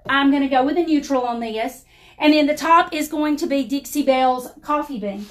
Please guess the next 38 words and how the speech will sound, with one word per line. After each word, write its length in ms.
So 120
we're 80
gonna 180
go 140
ahead 220
and 120
get 120
started. 600
And 220
as 180
you 140
can 140
tell, 360
my 140
favorite 400
brushes 400
are 100
the 80
Dixie 340
Belle 260
Mini 500
Angled 480
and, 280
uh, 260
the 60
Dixie 300
Belle 160
Mini. 460
My 300
Mister 320
Bottle 380
is 240
fabulous. 720
If 200
you 160
like 260
thrift 240
shopping, 460